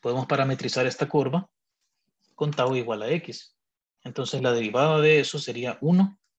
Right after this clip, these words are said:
y cero. Y si planteamos el determinante aquí, tendríamos uno, dos, uno, cero. Y este determinante es, eh, menos dos,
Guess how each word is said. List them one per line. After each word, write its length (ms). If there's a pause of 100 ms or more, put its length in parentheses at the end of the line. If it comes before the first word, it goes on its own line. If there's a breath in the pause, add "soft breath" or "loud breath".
(140)
y 80
cero. 400 (3000)
Y 120
si 100
planteamos 480
el 80
determinante 560
aquí, 240
tendríamos 760
uno, 260
dos, 480 (220)
uno, 260
cero. 440 (2000)
Y 140
este 160
determinante 800
es, 320 (2000)
eh, 800
menos 240
dos, 400